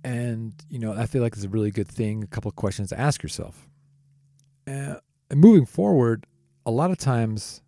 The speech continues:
our need for a sorry or us not letting go of something comes a lot from the ego. So we're going to have to remove our ego so much when it comes to needing an apology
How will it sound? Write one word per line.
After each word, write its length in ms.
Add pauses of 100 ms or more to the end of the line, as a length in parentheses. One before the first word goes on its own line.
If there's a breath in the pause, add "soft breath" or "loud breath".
(280)
our 140
need 500
for 280
a 100
sorry 640 (100)
or 460 (1300 soft breath)
us 220
not 180
letting 300
go 200
of 100
something 420
comes 380
a 40
lot 360
from 320
the 160
ego. 340
So 400 (240)
we're 140
going 40
to 60
have 100
to 100
remove 680 (200)
our 180
ego 520 (420)
so 420
much 540 (120)
when 200
it 100
comes 300
to 320
needing 380
an 60
apology 680